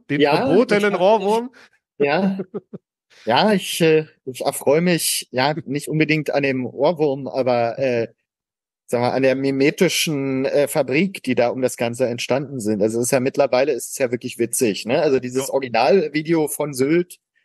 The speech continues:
Speaker 2: von der Terrasse, gut, okay, ne?
Speaker 1: Ja.
Speaker 2: Irgendwie, ja, eine schmierige Klientel, die halt, aber es hat sich halt so schnell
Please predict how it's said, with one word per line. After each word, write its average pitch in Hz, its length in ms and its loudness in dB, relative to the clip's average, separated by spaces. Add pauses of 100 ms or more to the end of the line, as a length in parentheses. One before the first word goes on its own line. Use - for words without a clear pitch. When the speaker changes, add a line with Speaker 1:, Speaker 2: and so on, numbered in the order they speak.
(100)
Speaker 2:
von 131 140 -4
der 131 140 -2
Terrasse, 151 800 2
gut, 147 420 -6
okay, 131 460 0
ne? 151 200 -2 (260)
Speaker 1:
Ja. 110 160 -8 (540)
Speaker 2:
Irgendwie, 131 520 0 (160)
ja, 139 300 0 (140)
eine 127 160 -4
schmierige 147 520 2
Klientel, 151 760 0 (560)
die 127 120 -4
halt, 123 140 2
aber 110 100 2
es - 120 -2
hat 135 120 -4
sich - 160 -8
halt 131 140 0
so 147 200 0
schnell 160 600 0